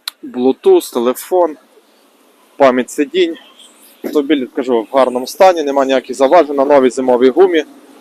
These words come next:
Ось такий хтось доставив вихлоп нас, ксенонова оптика також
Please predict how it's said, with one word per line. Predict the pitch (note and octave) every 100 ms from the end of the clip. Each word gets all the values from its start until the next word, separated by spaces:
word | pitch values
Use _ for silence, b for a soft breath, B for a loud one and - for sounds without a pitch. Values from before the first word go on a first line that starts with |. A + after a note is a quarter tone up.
| -
Ось | B2 -
такий | C#3+ E3
хтось | - C3+
доставив | C#3 - D3+ C3+ B2+
вихлоп | D#3+ E3+ F3 -
нас, | D#3 D3 - _ _ - - -
ксенонова | - D#3 D3 C#3+ C#3+
оптика | C#3 - C3
також | B2+ C#3 B2+ B2